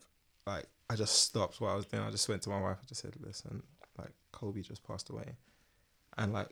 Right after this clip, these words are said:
my wife follows his wife and various other things. And, you know what I mean? And it was just instantly, it was just like, for us, even before you're thinking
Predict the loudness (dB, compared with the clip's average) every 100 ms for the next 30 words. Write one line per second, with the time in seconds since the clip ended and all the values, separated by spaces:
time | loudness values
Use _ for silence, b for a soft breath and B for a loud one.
0 | -6 6 12 12 12 6 6 4 0 0
1 | 0 0 -2 -4 -2 2 2 2 0 0
2 | 2 4 10 12 12 12 10 10 8 8
3 | 8 10 8 6 4 2 4 2 2 -10
4 | _ _ _ _ _ _ _ 12 12 12
5 | 12 12 12 12 12 12 12 12 8 4
6 | 4